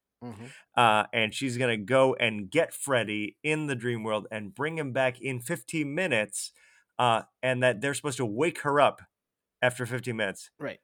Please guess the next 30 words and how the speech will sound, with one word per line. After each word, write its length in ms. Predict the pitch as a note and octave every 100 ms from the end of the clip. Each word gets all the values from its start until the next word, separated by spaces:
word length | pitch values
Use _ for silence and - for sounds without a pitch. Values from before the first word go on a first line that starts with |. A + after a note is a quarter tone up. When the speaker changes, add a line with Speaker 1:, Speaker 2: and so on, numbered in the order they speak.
| -
Speaker 2:
Which 160 | C#3
is 160 | F3 D3 -
also 300 | D#3+ - F#3
not 180 | D#3 C#3+
how 120 | C3+
tranquilizers 760 | - D#3 B2+ A#2 F#2 F2 F#2 E2
work. 320 | F#2 E2+ -
Speaker 1:
Yes. 300 | E3+ A#2+ - D3+
I 80 | F3+
mean, 120 | F#3
again, 220 | F3+ F3
this 140 | F3 D#3+
is 60 |
also 240 | F#3 F3+ F3
directly 380 | D3+ D#3 D3+
out 100 | C#3
of 60 | C3+
the 60 | B2
first 240 | C3+ A#2+
movie. 320 | B2+ A2 A2 G2+ _ B2 _ _ _ _ _
It 220 | A#2+ A#2+ A#2+
didn't 260 | B2 A2+
work 200 | B2 A#2
out 180 | A#2+ - _
in 80 | A2+
the 60 | A2
first 180 | A2+ G2+
movie 180 | G#2+
either, 140 | G#2 G#2
but, 180 | G2